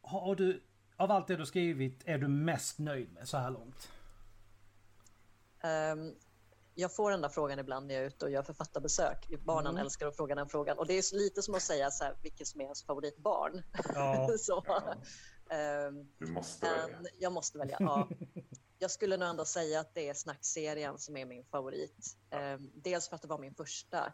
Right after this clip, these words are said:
Speaker 2: Jag hade fått så extremt många refuseringar. Ehm, förlagen gillar inte science fiction. Framförallt inte då för ett par år sedan när jag försökte debutera. Ehm, så
Speaker 3: Nej.
Speaker 2: jag fick jättemånga,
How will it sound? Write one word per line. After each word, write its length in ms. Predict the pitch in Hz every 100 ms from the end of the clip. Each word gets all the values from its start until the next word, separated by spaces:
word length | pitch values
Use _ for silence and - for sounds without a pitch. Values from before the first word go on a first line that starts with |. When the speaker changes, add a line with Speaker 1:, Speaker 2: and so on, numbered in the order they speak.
| -
Speaker 2:
Jag 140 | 156
hade 180 | 170 165
fått 240 | - 156
så 100 | -
extremt 640 | - - - 202 175 160 -
många 220 | 160 139
refuseringar. 800 | 143 147 - 147 139 139 143 156 -
Ehm, 360 | 139 131 135 - - - - - - -
förlagen 360 | 143 139 139
gillar 180 | 143 139
inte 180 | 143 143
science 220 | 151 143
fiction. 380 | 151 - 170 160 156
Framförallt 420 | 151 151 160 160
inte 220 | 151 135
då 220 | 143 139
för 120 | 143
ett 80 | 147
par 60 | 156
år 100 | 165
sedan 200 | 170 147
när 60 |
jag 120 | 143 151
försökte 300 | 165 165 160
debutera. 520 | 147 - 160 147 175 - - - -
Ehm, 140 | 151
så 60 | 139
Speaker 3:
Nej. 60 | 160
Speaker 2:
jag 60 | 160
fick 120 | -
jättemånga, 800 | 170 170 - 175 175 160 147